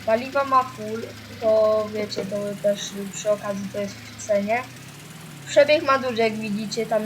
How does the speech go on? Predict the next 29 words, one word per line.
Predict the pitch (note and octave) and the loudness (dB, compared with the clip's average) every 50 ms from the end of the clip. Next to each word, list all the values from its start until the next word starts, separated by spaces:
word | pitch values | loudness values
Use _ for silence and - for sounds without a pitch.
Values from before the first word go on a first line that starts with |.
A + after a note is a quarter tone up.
| A3 G#3+ G#3 | -2 -4 -4
dwadzieścia | G3 F#3+ G3 G#3 G#3+ G3+ A#3 A3+ - - - A#3 A3 | -4 -2 -2 -2 -2 -2 -2 -4 -4 -4 -4 -4 -4
dziewięć | G3+ A3+ A3 G#3+ A3 A3+ G#3+ - | -4 -4 -6 -6 -6 -10 -10 -10
kilometrów. | - - - A3+ A3 G#3+ G#3 G3+ G3 - - - G3+ G#3 D#3 - - - - - - - - - - - - - - - - - - - - - - - - - - - - - - - - - - - | -10 -10 -8 -6 -4 -2 -2 -4 -4 -6 -10 -8 -8 -8 -8 -12 -16 -18 -18 -18 -18 -18 -18 -18 -18 -18 -18 -18 -18 -18 -18 -18 -18 -18 -18 -18 -18 -18 -18 -18 -18 -18 -18 -18 -18 -18 -18 -18 -12 -6
No, | C#4+ C#4+ D4 C#4+ | 6 8 8 8
że | B3 C4 | 8 6
przebieg, | A#3+ - - - C4 A3+ B3 B3 - B3+ | 2 2 2 2 2 2 0 -2 -2 -6
no | B3 B3 - | -6 0 2
to | C4 | 4
ja | C4 C4 C4 C4+ C4 | 6 6 6 6 4
ma | C4 C4 C4 C4+ C#4+ C#4+ | 2 0 0 4 6 8
jaki | D4 D4+ D4+ D4+ D4+ D#4 D#4 D#4+ | 10 10 8 8 2 -4 -2 2
ma, | F4+ F4+ E4 D4+ C4+ A#3+ | 4 6 6 6 6 4
no | A#3 A3+ | 4 4
ale | A3 A3+ A3+ A3+ A3+ A3+ A3+ A3+ | 4 6 4 4 4 4 4 2
przynajmniej | A3+ - - A#3+ A#3 A#3 A#3+ B3+ C#4 | 2 0 0 0 0 0 -2 -6 2
jeździ. | D4+ D4+ B3+ A#3 A3+ G#3 G3 F#3+ F#3+ F#3+ - - - - - - - - - - - - - - - - - - - - - - - - | 4 4 4 4 2 -2 -4 -6 -6 -8 -12 -14 -16 -18 -18 -18 -18 -18 -16 -18 -18 -18 -18 -18 -18 -18 -18 -18 -18 -18 -18 -18 -2 2
E, | G#3+ G#3+ G#3+ | 4 4 4
był | G3+ C4+ D#4 E4 | 2 0 -2 -2
tylko | - D#4 D4+ C#4+ C#4 B3+ | -2 -4 -4 0 2 4
raz | B3+ B3+ B3 A#3+ | 4 4 2 0
uszkodzony | A#3 A#3 - - A#3+ A3 A3+ A#3 A3+ A3+ A3+ | -6 -8 -4 -4 -2 0 2 2 2 2 0
w | G#3+ G3+ G3+ G#3 | -2 -4 -4 -4
Wigilię | G#3+ G3 G3+ A3 A3 A3 G#3+ A3 A3 G#3+ | -4 -4 -4 -4 -6 -4 2 6 6 6
oczywiście, | G#3 G#3 - - G3+ G3+ - - - G#3 | 6 2 -4 -10 -10 -8 -8 -8 -8 -10
bo | G3+ G3+ G3+ | -8 -8 -10
te | F#3+ G3+ G3+ | -10 -10 -12
samochody | - - G#3 G3+ G#3 - G#3 G3+ G3 G3+ | -10 -10 -10 -10 -10 -12 -12 -12 -10 -10
się | G3+ - - | -10 -10 -10
ślizgają | - - - G#3 G3+ G3 - - - A3 G#3+ G#3 G#3 G#3+ A3+ B3 | -10 -10 -10 -12 -14 -14 -14 -2 0 2 4 4 4 2 2 0